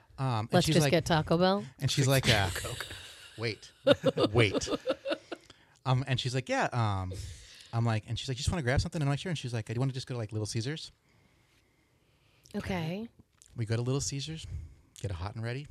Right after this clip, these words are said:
Speaker 2: <laughs>
Speaker 1: some, some crazy bread. Come
Speaker 2: Hot
Speaker 1: back to,
Speaker 2: and ready is
Speaker 1: come
Speaker 2: so
Speaker 1: back,
Speaker 2: good.
Speaker 1: come back to her house.
Speaker 2: And do coke off the pizza.
Speaker 1: I remember, though, she had probably already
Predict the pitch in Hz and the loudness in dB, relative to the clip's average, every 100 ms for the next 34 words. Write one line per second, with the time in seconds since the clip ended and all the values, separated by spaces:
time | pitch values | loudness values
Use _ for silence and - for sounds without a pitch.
0 | - 233 - 117 - 110 113 110 127 135 | 2 4 6 4 2 2 2 0 2 0
1 | 156 - _ - - - - - - _ | 0 -6 _ -20 -20 -20 -20 -20 -20 _
2 | - 453 427 - - - 120 - 523 539 | -16 -14 -8 -4 -2 -2 -2 -4 -4 -8
3 | - 117 110 107 95 - 587 587 - 104 | -4 0 2 2 0 -8 -8 -4 0 0
4 | - 104 92 82 - - - 247 233 - | 0 -4 -6 -8 -8 -8 -2 0 0 4
5 | 220 - 180 - - 262 147 185 220 247 | 4 6 2 0 0 0 2 4 4 4
6 | 240 139 135 165 190 196 202 208 - - | 2 4 6 6 6 2 0 -2 -8 -20
7 | _ _ _ _ _ _ _ _ _ _ | _ _ _ _ _ _ _ _ _ _
8 | - - 170 131 - - 196 226 139 143 | -4 0 4 6 8 6 6 0 2 0